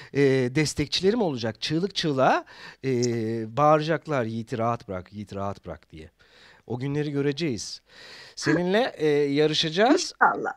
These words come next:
Speaker 1: Ama bugün sana ben bir metin gönderdim. Ee, sevgili izleyicilerimiz de,
Speaker 2: Evet hocam.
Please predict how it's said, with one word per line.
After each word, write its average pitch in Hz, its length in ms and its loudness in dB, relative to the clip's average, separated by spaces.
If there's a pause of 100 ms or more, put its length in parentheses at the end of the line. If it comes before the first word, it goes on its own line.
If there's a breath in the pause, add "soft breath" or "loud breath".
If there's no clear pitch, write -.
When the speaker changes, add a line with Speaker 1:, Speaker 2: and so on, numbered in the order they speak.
Speaker 1:
Ama 202 280 4
bugün 226 180 2
sana 233 320 0
ben 214 200 4
bir 208 100 2
metin 190 380 -2
gönderdim. 98 580 -4 (840)
Ee, 117 240 0
sevgili 120 420 -4
izleyicilerimiz 113 800 -6
de, 233 40 10
Speaker 2:
Evet 269 200 6
hocam. 175 320 2